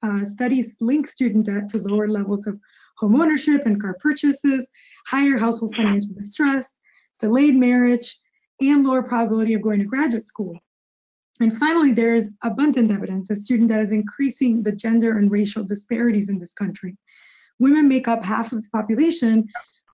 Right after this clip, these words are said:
but owe two-thirds of outstanding student loan debt. Data shows that twelve years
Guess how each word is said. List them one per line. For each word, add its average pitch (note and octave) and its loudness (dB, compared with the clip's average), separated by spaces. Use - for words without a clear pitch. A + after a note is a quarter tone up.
but - -20
owe C4+ 2
two-thirds A#3+ 0
of A#3 -4
outstanding A3 0
student A3 0
loan A#3+ 2
debt. F#3+ -8
Data C4 2
shows B3+ 0
that - -12
twelve C4+ -2
years A#3 2